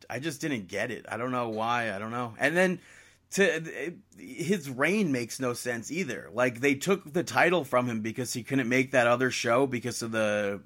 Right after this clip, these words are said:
what was it, a tsunami at one point?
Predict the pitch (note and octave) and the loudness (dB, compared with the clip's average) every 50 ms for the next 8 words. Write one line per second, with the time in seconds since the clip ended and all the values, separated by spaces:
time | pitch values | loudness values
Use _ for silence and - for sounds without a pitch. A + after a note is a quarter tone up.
0 | - - B2+ B2+ B2 A#2 G#2+ F#2+ G2+ - - A2+ A2 G#2+ G2+ G2+ A2 B2 C3+ D3+ | -10 -6 -4 -4 -2 -4 -4 -6 -6 -6 -4 -2 2 4 4 6 6 4 4 2
1 | E3+ E3+ E3+ _ _ _ _ _ _ _ _ _ _ _ _ _ _ _ _ _ | 0 -2 -4 _ _ _ _ _ _ _ _ _ _ _ _ _ _ _ _ _
2 | _ _ _ - - C#3 C#3+ E3 F3 F3+ F3 - F3 F#3 F#3 F#3 - | _ _ _ 0 2 2 4 4 4 4 4 2 2 2 2 2 0